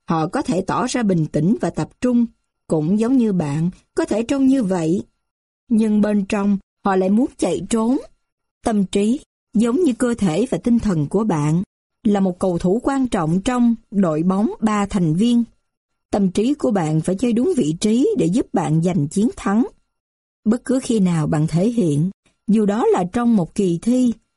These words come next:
thuyết trình trước lớp, đấu bóng hoặc trong một cuộc thảo luận, bạn cần tâm trí tỉnh táo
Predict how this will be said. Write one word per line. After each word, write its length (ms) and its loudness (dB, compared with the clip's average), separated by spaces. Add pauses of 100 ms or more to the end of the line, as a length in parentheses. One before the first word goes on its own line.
(240)
thuyết 240 -2
trình 260 0
trước 260 -4
lớp, 220 0 (300)
đấu 240 0
bóng 320 0 (360)
hoặc 160 -4 (120)
trong 160 2
một 140 -2
cuộc 220 -2
thảo 200 -2
luận, 380 0 (560)
bạn 260 0
cần 240 0
tâm 200 0
trí 180 0
tỉnh 280 -2
táo 340 0